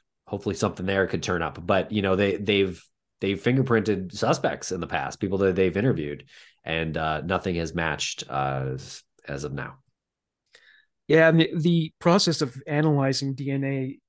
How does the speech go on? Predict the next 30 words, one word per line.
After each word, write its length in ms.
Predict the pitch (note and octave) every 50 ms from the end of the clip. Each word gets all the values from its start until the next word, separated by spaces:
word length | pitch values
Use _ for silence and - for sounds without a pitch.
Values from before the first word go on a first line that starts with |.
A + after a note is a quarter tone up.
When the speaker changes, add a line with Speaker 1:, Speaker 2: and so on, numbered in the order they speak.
| _ _
Speaker 2:
I 40 | -
mean, 280 | D3+ D3 C#3+ C#3+ C#3 C3+
it 80 | - - _ _ _ _ _ - F3
used 240 | E3+ E3+ F#3+ G3+ -
to 60 | -
be 100 | C3 C3+
incredibly 600 | C3 C3+ B2 - - D#3+ E3 D#3+ D#3+ C3 C#3+ C3
slow. 680 | A#2+ - - - - C3 C#3 C#3+ C#3+ C3 A#2 - - -
Like, 220 | - C#3 C#3+ C#3 C#3
I 20 |
mean, 320 | C3 C3+ C3 B2+ C3 B2 - - - - - - -
they 80 | - C#3+
would 120 | C#3+ D3
have 160 | D3+ D3 C3
backlogs 760 | B2 - D3 C#3+ C#3+ C#3+ C#3 C#3 C#3+ C#3+ C#3 C#3 C#3+ C#3 - -
of, 80 | C3
for, 220 | - - - C3 B2+
of 240 | - C3+ C3+ B2+
years. 500 | C#3 C3 C#3+ D3 D3 D3 D3 D3 C#3 -
I 100 | - D3+
don't 120 | D3 D3 D3+
know 140 | D3+ D3+ D3+
if 140 | D3+ -
it's 140 | C#3+ C3 -
gotten 360 | - - C#3 C#3 - - C#3
faster 640 | C3+ - D3+ C#3+ D3 D3+ D3 - - D#3+ D#3 D3 - _ _ _ _ _ _ _ _ _ _ _ _ _ -
now. 340 | - C3+ C#3 C#3+ D3 D3+ D3 - _ _ _ _ _ _ _ _ _ _ _ _ _ _ _ _ _ _ _ _ _ _ - - - - _ _ _ _ _ _ _ _ _ _ _ _ _ _ _ _ - - - - - _ -
Speaker 1:
Yeah, 460 | F2+ F2+ G#2+ A#2+ F#2 C#2 B1+ D2 - -
um, 480 | - F#2 F#2 F2 F2 E2+ E2 E2 D2+ -
we, 600 | - F#2+ F#2 F#2 G#2 G2+ G2 G2 F#2+ F2+ -